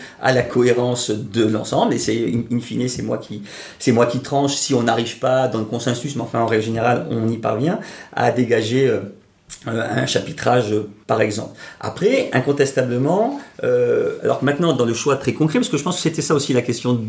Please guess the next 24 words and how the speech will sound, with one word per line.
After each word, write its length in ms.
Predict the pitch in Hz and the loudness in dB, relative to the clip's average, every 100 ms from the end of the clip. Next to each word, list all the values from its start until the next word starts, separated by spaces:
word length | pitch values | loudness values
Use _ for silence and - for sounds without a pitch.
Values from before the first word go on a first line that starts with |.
| 110 107 | -8 -8
du 160 | 107 | -8
collègue, 400 | 117 131 185 262 - - - 123 | -2 0 2 0 -4 -16 -12 -4
bon, 160 | 123 | 0
évidemment, 300 | 156 139 151 | 2 2 2
il 60 | 139 | 2
y 20 | |
a 60 | 117 | 2
de 60 | |
l'interconnaissance, 760 | 123 123 123 117 117 196 185 - | 2 0 0 2 2 2 0 0
hein, 100 | 151 | 0
on 60 | 120 | -2
va 80 | - | -2
pas, 300 | 117 113 107 | 0 2 2
euh, 260 | 104 - | 2 0
on, 580 | 113 117 120 - - - | -4 -4 -6 -6 -6 -6
on 20 | |
va 100 | 113 | -4
pas 140 | 110 117 | 0 0
se 180 | - 104 | 2 -2
le 60 | |
cacher, 340 | 104 131 180 202 | 0 0 0 0
ce 140 | 117 | 0
sont 160 | - 113 | -2 0
des, 200 | 107 | 0